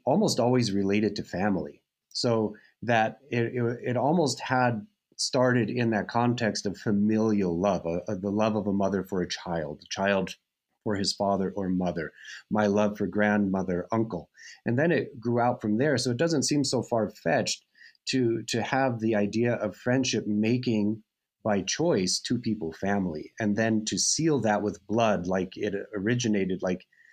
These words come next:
I, I am the friend, I love my mother in, in this context, in the ancient Greek context. I love her because we're related by blood.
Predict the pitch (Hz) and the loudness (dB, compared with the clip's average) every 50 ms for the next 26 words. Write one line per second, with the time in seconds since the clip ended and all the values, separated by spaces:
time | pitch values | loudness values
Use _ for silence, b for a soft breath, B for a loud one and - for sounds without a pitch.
0 | B B B B B B B - - 120 127 123 120 117 117 - - 127 165 180 | B B B B B B B -8 -2 0 0 2 2 0 -2 -4 -2 0 2 2
1 | 151 123 117 110 107 - - 135 131 127 127 131 127 - - - 127 139 143 120 | 2 2 2 0 -2 -2 0 0 2 2 2 0 -2 -8 -8 -4 -2 0 2 2
2 | 120 127 139 135 127 113 110 110 107 104 104 110 123 139 120 104 98 98 101 107 | 2 2 2 2 0 0 0 2 2 2 2 2 2 2 2 2 2 2 0 -2
3 | - - 120 110 110 113 104 - _ - 113 113 110 110 117 117 - - - 127 | -2 -2 -2 0 0 0 -2 -4 _ -2 0 0 2 2 2 0 0 -2 0 0
4 | 120 120 123 120 113 95 95 95 - - 104 101 101 95 110 120 123 123 - 120 | 2 2 2 0 0 -2 -2 -2 -2 -2 -2 -2 -2 0 0 0 0 0 0 -2
5 | 107 - - 95 92 92 - - 90 82 80 78 - - 87 90 - - - 104 | -2 -2 -4 -6 -6 -6 -6 -8 -8 -6 -6 -8 -6 -6 -6 -4 -4 -4 -4 -4
6 | 107 107 101 107 120 127 123 120 110 98 92 101 92 - 110 98 - - 98 90 | -2 -2 0 0 0 0 0 0 -2 -2 -2 -4 -4 -4 -4 -6 -4 -2 -2 -2
7 | 92 92 87 92 98 101 95 92 - 85 80 78 - - 104 117 104 80 - | -2 -2 0 0 0 0 0 0 -2 -4 -6 -8 -6 -2 0 0 0 0 -4